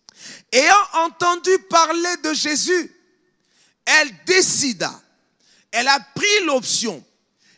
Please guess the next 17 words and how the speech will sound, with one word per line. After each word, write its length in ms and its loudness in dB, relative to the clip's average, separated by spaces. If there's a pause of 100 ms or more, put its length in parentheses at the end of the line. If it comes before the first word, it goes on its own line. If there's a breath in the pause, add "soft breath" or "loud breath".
elle 180 -2
a 120 2 (140)
pris 340 2
le 120 4 (100)
courage, 840 -4 (300 loud breath)
elle 220 0
a 200 2 (320)
osé 580 -2 (1200)
venir 840 -8 (480)
au 100 -8
milieu 300 -10
de 100 -4
cette 280 -6
foule 360 -12 (460 soft breath)
et 60 -10
elle 220 -10
décida 680 -10